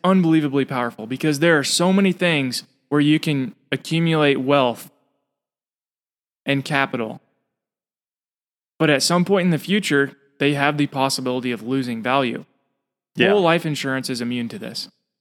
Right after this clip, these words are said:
Speaker 2: Yeah, I mean, what other things give you this guaranteed, at least the gar-, the guaranteed value? It's not like it's flashy. I mean,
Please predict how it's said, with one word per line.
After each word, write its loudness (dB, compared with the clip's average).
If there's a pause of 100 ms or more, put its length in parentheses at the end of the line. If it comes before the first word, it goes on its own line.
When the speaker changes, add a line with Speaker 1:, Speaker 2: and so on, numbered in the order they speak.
(760)
Speaker 2:
Yeah, 0
I -4
mean, 0
what 4
other 2
things -2
give -2
you -2
this -6
guaranteed, -8
at -14
least -2
the -4
gar-, 0 (240)
the -8
guaranteed 0
value? 2
It's -2
not 2
like 0
it's -4
flashy. -2
I -4
mean, -6